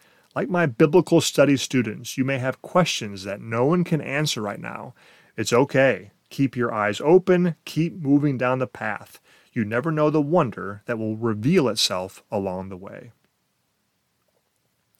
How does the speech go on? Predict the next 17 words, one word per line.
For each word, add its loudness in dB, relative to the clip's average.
For 2
those 6
of 6
us 6
in 4
the 4
field 4
of 0
biblical 2
studies, -4
two 2
thousand 2
eleven 4
was -6
a -10
special -4
year. -18